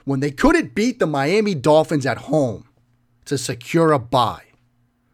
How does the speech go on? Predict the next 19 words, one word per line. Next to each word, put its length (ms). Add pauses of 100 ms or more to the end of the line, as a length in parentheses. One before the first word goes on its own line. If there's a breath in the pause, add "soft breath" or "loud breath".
(260)
And 240
why 220
did 120
they 120
need 220
that 200
bye? 260 (440 loud breath)
Because 560
this 420
team 400
is 120
banged 560
up. 280 (1000)
Edelman 400
was 120
on 160
a 40
pitch 280
count. 340